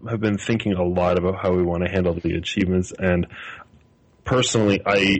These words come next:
have been very vocal, um, within the team about, like,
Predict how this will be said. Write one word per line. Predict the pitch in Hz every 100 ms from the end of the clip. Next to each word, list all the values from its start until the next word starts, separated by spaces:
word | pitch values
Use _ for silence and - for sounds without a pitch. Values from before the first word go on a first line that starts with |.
| -
have | 101 -
been | 95 92 90
very | 101 95 95 90
vocal, | 92 90 - 90 87 - -
um, | 90 82 82 - - - _ _ _ -
within | 104 - 92
the |
team | 87 95 90
about, | 85 85
like, | 85 85